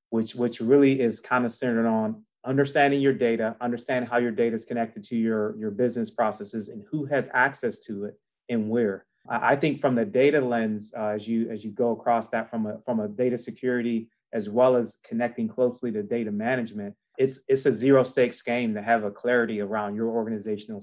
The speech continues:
position around this. To where Don was saying earlier, I do think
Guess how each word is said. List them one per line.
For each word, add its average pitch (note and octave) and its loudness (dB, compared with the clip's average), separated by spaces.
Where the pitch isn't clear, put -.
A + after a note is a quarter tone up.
position G#2+ -10
around F#2+ -10
this. - -20
To C#3+ 6
where C3 4
Don C3 4
was B2 -2
saying B2 -2
earlier, A#2 2
I D3+ 4
do G3 4
think B2+ -2